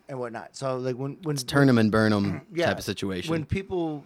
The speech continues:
Speaker 1: talk about that, th-, like, you know, especially here in town, uh, certainly there's a certain amount of respect that comes along with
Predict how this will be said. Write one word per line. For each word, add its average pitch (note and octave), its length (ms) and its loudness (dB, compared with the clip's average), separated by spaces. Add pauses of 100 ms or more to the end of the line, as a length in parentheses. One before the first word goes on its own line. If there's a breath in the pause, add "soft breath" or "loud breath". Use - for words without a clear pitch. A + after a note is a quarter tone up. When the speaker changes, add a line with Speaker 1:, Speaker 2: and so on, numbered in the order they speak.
(100)
Speaker 1:
talk D3+ 220 -4
about C#3+ 220 -6
that, C#3+ 360 -4
th-, - 180 -18
like, B2 240 -12
you B2 80 -12
know, A#2 140 -10
especially B2+ 340 -12
here B2+ 140 -10
in A#2+ 80 -10
town, A#2 360 -10 (880 soft breath)
uh, G#2+ 400 -8
certainly C3 380 -10
there's A2+ 180 -8
a G#2 40 -12
certain B2+ 260 -10
amount A2 140 -10
of F2+ 40 -16
respect A2 400 -12
that - 100 -20
comes G#2+ 180 -14
along G2 340 -14
with - 320 -18